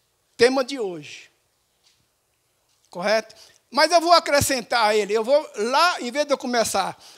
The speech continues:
d-, daqui pra frente, eu vou começar da frente pra trás. Então, eu queria pedir pro Gui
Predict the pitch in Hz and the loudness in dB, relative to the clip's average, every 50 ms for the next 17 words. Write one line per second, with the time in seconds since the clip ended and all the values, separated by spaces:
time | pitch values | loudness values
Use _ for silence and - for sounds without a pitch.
0 | _ _ 208 - 220 220 226 220 - 196 190 254 254 233 - - 294 320 311 - | _ _ -20 -20 -20 -20 -20 -20 -16 0 2 2 2 2 2 -2 -4 -2 -2 -2
1 | 247 226 226 - - - 262 294 302 285 277 294 302 294 294 277 269 254 - 285 | -2 -2 -2 -2 -4 -2 0 0 0 0 -2 -2 -2 -2 0 0 0 0 0 -2
2 | 285 285 302 285 269 - - - 302 330 330 - - - 370 320 - _ 214 202 | -2 0 0 0 0 -2 -2 -2 -2 -2 -2 -4 -6 -6 -6 -6 -6 _ -8 -8
3 | 190 170 147 - - - - - - - _ _ _ _ _ _ _ _ _ _ | -8 -8 -10 -14 -18 -20 -20 -20 -20 -20 _ _ _ _ _ _ _ _ _ _
4 | _ _ _ _ _ - _ _ - - _ _ _ _ _ _ _ _ _ _ | _ _ _ _ _ -20 _ _ -20 -20 _ _ _ _ _ _ _ _ _ _
5 | _ _ _ _ _ _ _ _ _ _ _ _ _ _ _ _ _ _ _ _ | _ _ _ _ _ _ _ _ _ _ _ _ _ _ _ _ _ _ _ _
6 | _ _ _ _ _ _ _ _ _ _ _ _ _ _ _ _ _ _ _ _ | _ _ _ _ _ _ _ _ _ _ _ _ _ _ _ _ _ _ _ _
7 | _ _ _ _ _ _ _ _ _ _ _ _ _ - - _ 233 254 233 - | _ _ _ _ _ _ _ _ _ _ _ _ _ -20 -12 _ -4 -4 2 4
8 | 349 349 - 349 311 285 277 277 277 - 240 208 190 220 180 - - 170 170 165 | 4 4 6 6 4 6 4 4 2 0 -2 -2 -2 -4 -6 -6 -10 -12 -8 -6
9 | 214 226 202 180 - | -4 -4 -4 -6 -8